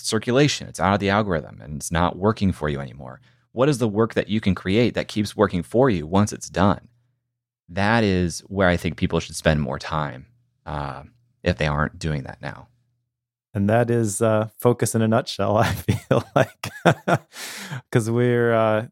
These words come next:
Speaker 2: living in a, an age where the short form stuff feeds the, the dopamine, right? So we go to make, go to the place that makes us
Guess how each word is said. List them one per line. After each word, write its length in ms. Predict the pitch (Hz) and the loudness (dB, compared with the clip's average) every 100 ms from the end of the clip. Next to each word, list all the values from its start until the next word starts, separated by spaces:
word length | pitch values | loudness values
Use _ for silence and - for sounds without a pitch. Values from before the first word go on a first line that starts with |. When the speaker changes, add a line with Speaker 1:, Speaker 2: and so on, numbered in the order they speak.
| _ | _
Speaker 2:
living 320 | 123 127 123 | 0 2 4
in 80 | 113 | 2
a, 220 | 107 104 113 | 2 0 0
an 140 | 104 | 2
age 280 | 113 127 101 | 2 0 0
where 420 | 104 104 101 98 - | 0 2 2 -2 0
the 120 | 101 | 0
short 240 | - 110 | 2 0
form 240 | - 113 101 | 0 -2 0
stuff 320 | - 104 98 | 0 0 0
feeds 320 | - 107 98 | 2 2 2
the, 340 | - 98 98 101 | 0 0 0 0
the 100 | 104 | -2
dopamine, 680 | 92 110 117 107 101 98 110 - 110 | 2 2 2 0 2 0 -4 -8 -2
right? 280 | 104 107 | 0 0
So 220 | - 107 98 | 0 2 2
we 160 | 101 | 0
go 340 | 92 110 110 107 | 0 2 2 0
to 180 | - 101 | -2 0
make, 220 | 104 101 _ _ _ - | 0 -4 _ _ _ 2
go 100 | 110 | 2
to 60 | |
the 120 | 107 | 2
place 260 | 101 110 104 | 2 2 2
that 80 | 107 | 0
makes 280 | 107 101 107 | 0 0 -2
us 260 | 101 - | -2 -6